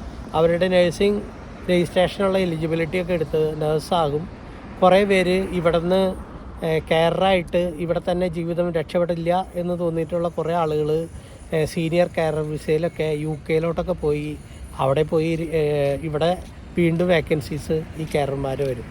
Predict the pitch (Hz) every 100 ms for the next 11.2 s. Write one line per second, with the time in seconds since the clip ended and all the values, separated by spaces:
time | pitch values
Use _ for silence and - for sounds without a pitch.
0 | - - - - - 156 175 180 175 196
1 | 196 185 175 180 220 208 190 - 190 -
2 | 208 175 - 180 190 208 180 180 185 185
3 | 185 170 160 170 175 175 170 165 170 160
4 | 151 185 175 170 160 139 143 - - -
5 | - - - 170 160 196 190 202 190 175
6 | 170 170 165 160 180 208 - 160 175 202
7 | 180 180 165 - 180 185 170 165 160 214
8 | - 175 160 156 156 151 151 170 151 160
9 | 143 - 160 139 143 135 - - - -
10 | - - - 185 208 208 190 185 185 202
11 | 208